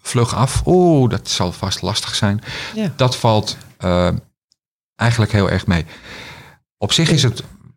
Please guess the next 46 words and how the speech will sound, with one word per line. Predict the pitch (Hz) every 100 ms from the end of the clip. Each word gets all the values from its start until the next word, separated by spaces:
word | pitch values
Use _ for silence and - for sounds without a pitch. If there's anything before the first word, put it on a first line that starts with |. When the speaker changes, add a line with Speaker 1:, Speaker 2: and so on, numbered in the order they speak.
| _ _
Speaker 1:
misschien | - - 135
een | 123
beetje | 101 98
wonderlijk | 107 117 101 92
dat | 95
zij | -
ooit | 78 92
de | -
Nobelprijs | 92 87 92 101 87
voor | -
de | 90
literatuur | 90 - 85 117 117
heeft | 113
Speaker 2:
Ik | -
Speaker 1:
gewonnen. | 107 110
Speaker 2:
wou | 185
net | 180
zeggen, | 170 170 160
kun | 180
je | 165
dat | 160
ook | 170
krijgen | - 156 151 147
door, | 147 147 143
eh, | 107 135 139 143 - 139
heel, | 156 147 -
eh, | 139
leesbaar | 135 151 208 - 135
te | 135
schrijven | - 135 139 135
dan? | 135 196
Of | - 170
zo? | 147
Speaker 1:
Nou, | 165 175 175
Speaker 2:
Of, |
of | -
Speaker 1:
wat | 196
Speaker 2:
wat | 151
moet | 254
Speaker 1:
zij | 262
Speaker 2:
je | 214
daar | 220
eigenlijk | 233 208 208 202
voor | 220
Speaker 1:
nou, | 226
Speaker 2:
doen? | 180